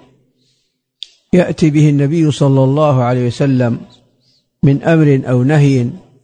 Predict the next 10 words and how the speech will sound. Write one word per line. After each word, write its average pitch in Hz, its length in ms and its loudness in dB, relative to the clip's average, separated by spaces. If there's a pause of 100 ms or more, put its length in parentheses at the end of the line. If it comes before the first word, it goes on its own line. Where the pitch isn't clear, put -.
(500)
أو 151 140 2
موعظة 143 560 0 (1000)
أو 151 180 2
تذكير، 151 680 0 (720)
إنما 185 360 2
هو 151 200 2
بأمر 147 340 0
الله 127 380 0
في 120 180 -2
الجملة، 143 420 2